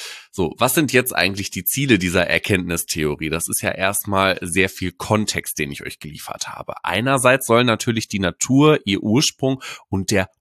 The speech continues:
Umfang der menschlichen Erkenntnis geklärt werden. Hierfür ist allerdings die Bedingung,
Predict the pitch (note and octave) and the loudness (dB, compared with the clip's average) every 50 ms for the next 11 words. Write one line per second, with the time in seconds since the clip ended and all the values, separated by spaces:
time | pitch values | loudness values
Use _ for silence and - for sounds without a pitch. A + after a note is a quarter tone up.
0 | _ - A2+ A2 B2 B2+ B2 - G#2+ F2+ F2+ F2 D#2+ D#2 D2+ D#2 D2+ D2+ D2+ - | _ 4 6 6 6 4 2 2 0 0 0 2 0 0 0 0 -2 -2 -2 -4
1 | - - D2+ - E2+ - - - - - F2 D#2 - - D2+ - - - - - | -6 -6 -10 -12 -12 -12 -12 -12 -10 -8 -8 -8 -8 -8 -10 -8 -10 -12 -14 -12
2 | - - - - _ _ - - - - - _ _ - - - - - - B2+ | -14 -14 -14 -16 _ _ -18 -18 -18 -18 -20 _ _ -14 -12 -12 -12 -4 0 0
3 | B2+ A#2 - D3 B2 A#2+ - - A#2 A#2 A2 G#2 A2 A2 A2 - - - F#2+ F2 | 2 2 2 2 0 0 0 0 2 2 2 2 2 -2 -2 -4 -6 -8 -4 -4
4 | F#2 D#2+ G#2 A#2+ C#3+ A#2+ A2 C3 F3 A#3+ | -4 0 0 2 2 2 2 0 -2 -6